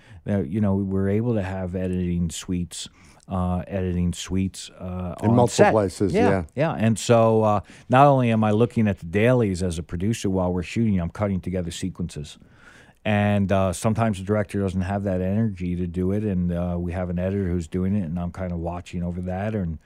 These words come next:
Speaker 1: and then presenting, uh, what I see as potential problems or issues to the director and focusing them on it during the weekend.
Speaker 2: Right. So you're, so you're really sort of working through what you got, uh,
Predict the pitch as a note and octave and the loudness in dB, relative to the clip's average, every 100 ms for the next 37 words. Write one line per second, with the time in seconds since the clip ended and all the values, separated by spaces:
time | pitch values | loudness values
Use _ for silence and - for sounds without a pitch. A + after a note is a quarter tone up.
0 | _ _ _ - G2 F#2+ - F#2 F#2 G2+ | _ _ _ -4 0 0 0 -2 0 0
1 | G2 F#2+ F#2 F#2 F2+ F2 - - F#2 F#2 | 0 0 0 2 0 -4 -8 -10 -6 -4
2 | F2+ F2+ F#2 F#2 F2+ E2+ - F#2+ F2+ - | -2 -2 0 0 -2 -4 -2 -2 -2 -6
3 | - F2+ E2+ D#2+ - F2 F2+ F2 D#2+ E2 | -8 -8 -6 -8 -6 -6 -4 -4 -4 -4
4 | F#2 - G2 F2 - - F2+ E2+ D#2+ E2+ | -4 -4 -4 -4 -8 -8 -6 -6 -6 -6
5 | E2+ - F2 E2+ D#2+ - E2 F2 - E2 | -8 -8 -6 -6 -6 -8 -8 -12 -10 -10
6 | E2 E2 E2+ E2 E2 E2 D#2+ E2 D#2+ D#2 | -8 -8 -6 -8 -8 -10 -8 -12 -10 -12
7 | - _ _ _ _ _ - - - A2 | -14 _ _ _ _ _ -20 -8 2 4
8 | F#2 - G2+ A2 A#2+ A2 G2 - - A2 | 4 0 4 6 6 6 2 -2 0 2
9 | A#2+ C3 G2 A#2+ B2 G#2 E2+ D#2 - _ | 6 4 4 4 4 2 0 -6 -18 _
10 | - A2+ G2+ F2+ - _ _ G#2+ A2+ B2 | -4 0 2 0 -6 _ _ 0 4 4
11 | - G#2+ F#2 - B2 B2 G#2+ G#2 F#2+ - | 2 -2 -2 2 4 4 4 2 0 -4
12 | D#2+ A2 A2+ G#2 - _ - _ - G#2 | 0 4 4 4 0 _ -20 _ -2 0
13 | G2+ | 2